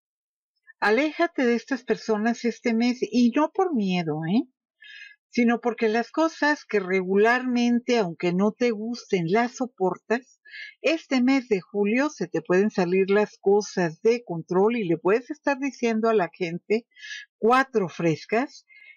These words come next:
y diciéndoles a las personas lo que estás pensando.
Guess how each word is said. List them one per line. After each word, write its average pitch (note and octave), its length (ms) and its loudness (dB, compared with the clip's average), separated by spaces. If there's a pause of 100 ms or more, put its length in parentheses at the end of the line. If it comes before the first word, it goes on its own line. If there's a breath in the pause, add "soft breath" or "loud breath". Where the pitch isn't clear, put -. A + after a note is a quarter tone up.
(100)
y F#4 160 4
diciéndoles B3 840 2
a G3 80 2
las F3+ 240 -2
personas G#3+ 640 0
lo G3 320 2
que F3 140 -2
estás G#3 580 -2
pensando. C#3+ 880 -4